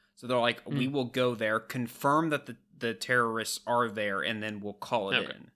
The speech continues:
Speaker 2: Maybe I missed that.
Speaker 1: I think, I wanna say that's the idea.
Speaker 2: Okay. Eh, it's fine. Um,
Speaker 1: It's fine.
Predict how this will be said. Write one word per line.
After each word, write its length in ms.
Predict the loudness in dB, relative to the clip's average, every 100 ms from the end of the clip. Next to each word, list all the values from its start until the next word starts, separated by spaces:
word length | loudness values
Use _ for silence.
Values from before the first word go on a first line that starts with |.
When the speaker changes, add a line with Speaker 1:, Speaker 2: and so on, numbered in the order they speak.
| 2
Speaker 2:
Maybe 200 | 4 4
I 40 | -2
missed 180 | -12 -2
that. 80 |
Speaker 1:
I 40 | 0
think, 380 | 2 0 0 0
I 160 | 4 4
wanna 300 | 4 0 0
say 180 | 2 2
that's 300 | 2 -6 -8
the 120 | -8
idea. 440 | -8 -8 -10 -10 -14 _ -8
Speaker 2:
Okay. 200 | -8 -8 -20 _ _ _ _ _ _ -20
Eh, 40 | -20 -20
it's 120 | _
fine. 200 | -12 -12 -14 _ _ _ _ _ _ _ _ _ _
Um, 380 | -2 0 0 -6 -4
Speaker 1:
It's 160 | -2 -2
fine. 220 | -4 -10